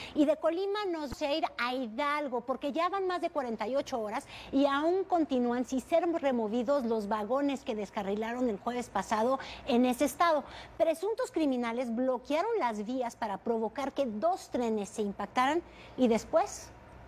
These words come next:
robar la mercancía, sin importarles la vida de las personas que podían perder ahí justamente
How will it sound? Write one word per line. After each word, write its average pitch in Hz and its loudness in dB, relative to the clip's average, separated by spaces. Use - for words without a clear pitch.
robar 247 4
la 226 2
mercancía, 202 -2
sin 269 2
importarles 254 2
la 208 2
vida 226 2
de 220 0
las 190 -4
personas 233 0
que 226 -4
podían 226 2
perder 254 4
ahí 226 2
justamente 214 2